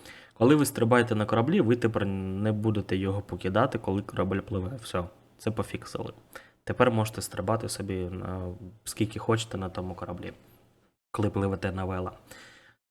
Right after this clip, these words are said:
І зміна по інтерфейсу. Тепер можна дивитися, де у вас є коні. Зробили загальний, е, Mount Transport List.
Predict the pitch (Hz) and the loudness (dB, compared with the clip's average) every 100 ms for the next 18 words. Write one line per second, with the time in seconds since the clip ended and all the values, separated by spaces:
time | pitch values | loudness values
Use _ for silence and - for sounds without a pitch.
0 | - 196 226 139 117 143 160 151 139 - | 2 6 6 4 2 2 2 0 -4 2
1 | 120 127 127 117 113 110 113 - 180 196 | 4 4 2 0 0 0 0 4 4 4
2 | - - 180 175 - 117 139 139 123 131 | 0 2 2 2 0 2 2 2 2 2
3 | 117 113 110 107 98 95 - - _ _ | 2 0 2 2 0 -4 -12 -20 _ _
4 | _ _ _ _ _ _ _ _ 113 117 | _ _ _ _ _ _ _ _ 2 6
5 | 123 123 117 113 107 107 117 104 101 - | 6 6 4 2 2 4 4 4 0 0
6 | - - 104 104 - 180 202 190 190 139 | -6 -4 -2 0 6 6 6 2 -2 -2
7 | 107 110 117 120 117 107 98 104 110 104 | -2 2 4 6 4 4 2 2 4 2
8 | 101 95 95 - - - - _ - 101 | 0 -4 -8 -14 -20 -20 -20 _ -2 2
9 | 95 92 92 101 120 110 110 101 98 - | 2 2 2 4 6 6 4 2 2 0
10 | 104 135 208 240 - | 0 4 2 2 -4